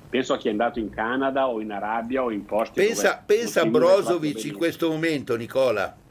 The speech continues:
Speaker 1: Eh.
Speaker 2: Cioè,
Speaker 1: Sì, sì,
Speaker 2: Brozovic
Speaker 1: ma lui
Speaker 2: non è più un giocatore, da quello che ho visto, dai.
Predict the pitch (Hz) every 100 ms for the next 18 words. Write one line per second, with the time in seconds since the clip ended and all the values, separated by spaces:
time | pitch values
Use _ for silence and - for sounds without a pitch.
0 | _ - - 165 190 143 98 - - -
1 | - - - - - - - 147 202 220
2 | 180 139 180 127 117 143 156 147 160 185
3 | 151 143 117 - 180 135 95 92 - 104
4 | 87 110 95 90 92 82 - 85 92 107
5 | 80